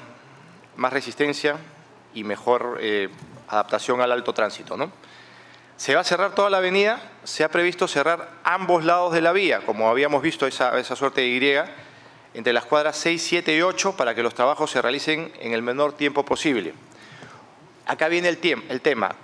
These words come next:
¿Cuánto tiempo demorará la obra? Aproximadamente toda la obra, cuatro meses.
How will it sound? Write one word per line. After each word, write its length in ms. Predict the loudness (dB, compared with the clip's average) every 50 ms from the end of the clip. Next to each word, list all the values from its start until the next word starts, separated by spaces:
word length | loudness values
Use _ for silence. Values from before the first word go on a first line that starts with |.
| -8 -2
¿Cuánto 420 | 0 2 2 0 0 0 -2 -2
tiempo 360 | 0 0 0 0 2 2 2 2
demorará 440 | 4 4 4 4 4 4 2 2
la 140 | 2 2 2
obra? 400 | 2 2 2 2 2 2 0 -2 -6 -10 -20 -20 -8 -4
Aproximadamente 960 | -4 -2 0 0 -2 -2 -2 0 2 2 2 2 0 -2 -4 -2 -2 -2 -2 -4 -6 -2 0
toda 260 | 2 2 4 4 4
la 140 | 4 4 4
obra, 380 | 4 2 2 2 2 0 -4 -4 0
cuatro 340 | 2 2 2 2 2 2 2
meses. 540 | 2 2 0 -2 -4 -10 -12 -14 -14 -16